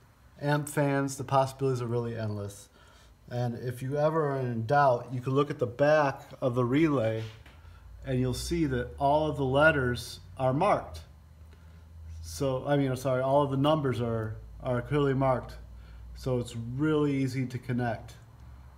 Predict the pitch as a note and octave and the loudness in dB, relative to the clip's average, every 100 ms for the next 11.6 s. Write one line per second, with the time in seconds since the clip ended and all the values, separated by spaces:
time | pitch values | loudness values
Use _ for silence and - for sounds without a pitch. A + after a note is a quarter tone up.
0 | - B2+ C3+ C3+ C#3 C3+ B2 B2+ B2 - | -6 0 2 4 2 2 0 0 -4 -2
1 | D3+ C#3+ C3+ C3 B2+ C3+ C3 C3 C3 B2+ | 2 2 2 4 4 4 2 2 2 2
2 | B2 A2 A2+ D#3 F3 - C3+ B2+ A#2+ A#2 | 0 -4 -2 0 0 -2 -2 0 0 0
3 | A#2 A2+ - - - - - - - - | -2 -6 -16 -20 -20 -20 -20 -20 -20 -6
4 | B2+ A#2 B2+ C3 C3 C#3 A#2 A2+ - - | -2 2 2 2 0 0 0 0 -4 -16
5 | - - - A#2+ A#2+ A#2 A#2 A2+ C3+ B2 | -20 -18 -6 -2 -2 -2 -4 -4 -2 -2
6 | A#2 A#2 A2 G2 - - - - - - | -2 -2 -4 -6 -12 -20 -20 -20 -20 -20
7 | - - _ _ - - _ - - - | -20 -20 _ _ -20 -20 _ -20 -20 -20
8 | - _ _ _ - - - - - F#3+ | -20 _ _ _ -20 -20 -20 -8 4 4
9 | F3+ F3 D#3 E3+ D#3+ D#3+ D3+ D#3 D3 C3+ | 4 -2 -2 2 4 4 2 0 0 2
10 | C#3+ D3 C#3+ C3+ C3 A#2+ G#2+ B2+ C#3+ C#3+ | 4 6 4 0 -4 -8 -14 -12 -10 -8
11 | D#3 C#3 C3+ B2+ A#2+ A2+ | -8 -6 0 2 2 -2